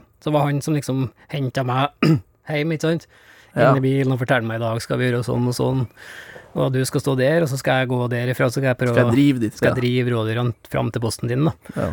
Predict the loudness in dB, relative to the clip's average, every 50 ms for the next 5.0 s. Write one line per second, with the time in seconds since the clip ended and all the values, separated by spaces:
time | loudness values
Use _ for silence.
0 | -4 0 2 4 6 6 6 6 4 4 2 0 -2 0 0 0 2 2 2 4
1 | 4 4 4 2 2 0 0 0 0 0 -2 -2 -4 -2 0 0 0 0 0 -2
2 | -6 _ _ _ _ _ -2 2 2 4 4 2 2 2 0 0 -2 -6 _ _
3 | _ _ _ _ _ -2 0 2 4 4 4 4 2 0 0 2 4 4 6 6
4 | 6 6 6 4 4 4 2 2 0 0 0 0 0 0 0 0 0 2 2 2